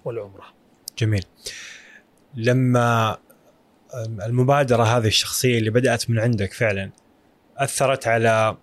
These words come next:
Speaker 2: مائة ألف حاج غيروا في النسك،
Speaker 1: صحيح.
Speaker 2: ما شعرت بم-، بمسؤولية؟
Speaker 1: بلى، وعشان كذا أنا أكملت المسيرة وسويت وصممت ال-،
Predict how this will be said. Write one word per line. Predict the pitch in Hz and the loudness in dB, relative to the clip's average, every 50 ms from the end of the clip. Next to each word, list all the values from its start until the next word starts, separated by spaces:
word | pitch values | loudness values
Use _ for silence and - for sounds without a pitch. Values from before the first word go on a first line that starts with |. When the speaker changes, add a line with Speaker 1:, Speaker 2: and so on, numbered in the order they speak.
| _ _ - | _ _ -6
Speaker 2:
مائة | 135 143 147 139 127 123 - - | -2 0 0 2 0 -2 -2 -4
ألف | 135 135 127 110 - - | -2 -2 -2 -2 -4 -4
حاج | - - 120 117 107 104 101 - - - - - _ _ _ _ _ _ _ _ - 110 | -4 -2 0 0 -2 -2 -4 -6 -6 -6 -6 -6 _ _ _ _ _ _ _ _ -12 -4
غيروا | 104 123 135 139 139 131 127 120 117 117 113 113 110 - - - _ _ _ _ _ - - _ _ | 0 2 2 4 6 6 6 6 6 6 4 4 2 0 -2 -8 _ _ _ _ _ -20 -20 _ _
في | - - | -2 2
النسك، | 127 127 127 127 113 - - 98 - - - - _ _ _ _ | 4 4 6 4 4 0 -4 -8 -10 -16 -20 -20 _ _ _ _
Speaker 1:
صحيح. | - - 113 107 117 120 113 - - _ _ _ _ _ _ _ _ _ _ _ _ _ - 131 | -14 -12 -10 -8 -8 -10 -10 -12 -16 _ _ _ _ _ _ _ _ _ _ _ _ _ -8 -4
Speaker 2:
ما | 131 143 175 190 | -2 0 0 0
شعرت | - - 147 135 151 147 - - | 2 2 2 2 2 0 0 0
بم-، | 120 113 117 123 120 110 | 0 0 2 2 0 0
بمسؤولية؟ | 110 120 117 120 113 - - 120 120 117 123 123 135 156 170 - - _ - - _ _ _ _ - | 2 2 4 4 4 2 0 -2 0 0 2 2 2 2 2 0 -4 _ -20 -20 _ _ _ _ -4
Speaker 1:
بلى، | 143 147 156 160 135 120 123 | 0 2 2 2 2 0 -2
وعشان | 135 143 143 151 - 220 214 202 | -4 -2 -2 0 0 0 0 0
كذا | - 226 233 226 240 240 240 | 0 2 2 4 4 4 4
أنا | 214 190 185 190 202 196 185 175 | 2 2 0 0 0 0 0 0
أكملت | 170 - 185 202 214 208 - | -2 -2 0 0 0 0 -2
المسيرة | 190 175 170 160 - 214 220 226 233 240 233 | -4 -4 -4 -2 0 2 4 4 6 6 6
وسويت | 196 - - 180 175 190 202 208 - - | 4 4 4 4 6 6 6 4 4 2
وصممت | 180 156 175 175 175 190 214 220 202 - - | -2 -4 -4 -4 0 0 0 0 0 -2 -2
ال-، | 165 147 139 135 127 123 117 113 110 | -2 -2 -2 -2 -4 -4 -4 -6 -8